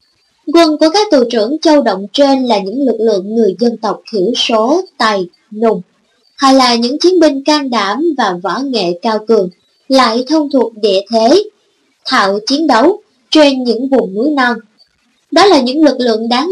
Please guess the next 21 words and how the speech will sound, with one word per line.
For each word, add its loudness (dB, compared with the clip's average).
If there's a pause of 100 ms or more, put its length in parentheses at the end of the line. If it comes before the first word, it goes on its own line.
gờm 0
đối 4
với 4
bất 2
kỳ 0
đội -2
quân -2
nào. -2 (640)
Tuy 6
nhiên, 0
có 0
một 0
yếu 4
điểm 2
là 2
những -6
sắc -4
dân 0
biên -2
cương 0
này 0